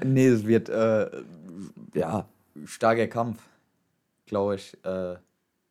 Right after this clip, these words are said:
Speaker 2: ich bin gespannt. Boah, da geht's direkt hin und her. Das wird so ein
Speaker 1: Fatih ist auch
Speaker 2: vierzehn zwölf oder so.
Speaker 1: sauschnell, ne?
Speaker 2: Müd?
Speaker 1: Ist <laughs> Ja, genau.
Speaker 2: Nee,
Speaker 1: Nee, es
Speaker 2: Fatih
Speaker 1: wird,
Speaker 2: ist, ach,
Speaker 1: äh,
Speaker 2: schnell, das stimmt.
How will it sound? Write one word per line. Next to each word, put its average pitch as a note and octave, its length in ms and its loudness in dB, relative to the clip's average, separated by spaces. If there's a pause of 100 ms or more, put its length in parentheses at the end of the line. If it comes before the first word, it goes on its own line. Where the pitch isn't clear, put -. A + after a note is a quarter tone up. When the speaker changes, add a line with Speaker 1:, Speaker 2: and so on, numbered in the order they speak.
(340)
Speaker 2:
ich - 140 -4
bin A2 160 0
gespannt. G#2 480 -4
Boah, B2 240 2
da G#2+ 100 2
geht's G#2+ 300 -8
direkt A2 340 -6
hin A#2+ 160 -6
und G#2+ 140 -6
her. G#2 180 -2
Das F#2+ 200 -8
wird A2+ 180 -4
so G#2+ 100 -4
ein G2+ 140 -4
Speaker 1:
Fatih E3 380 0
ist D#3 140 4
auch E3 40 2
Speaker 2:
vierzehn E3+ 40 -2
zwölf G2+ 180 -2
oder - 100 0
so. - 100 -2
Speaker 1:
sauschnell, A2+ 520 0
ne? G#2 80 -4 (1000)
Speaker 2:
Müd? G#2+ 140 0
Speaker 1:
Ist - 340 -10 (400)
<laughs> - 1000 -8
Ja, B2 200 -2
genau. G#2+ 340 -6 (300)
Speaker 2:
Nee, A#2 320 -2 (180)
Speaker 1:
Nee, C#3+ 200 0
es D#3 40 2
Speaker 2:
Fatih A#2+ 200 2
Speaker 1:
wird, B2+ 160 4
Speaker 2:
ist, - 200 -12
ach, - 60 0
Speaker 1:
äh, A2+ 120 2
Speaker 2:
schnell, A2+ 280 0
das F2+ 160 -18
stimmt. G2+ 300 -20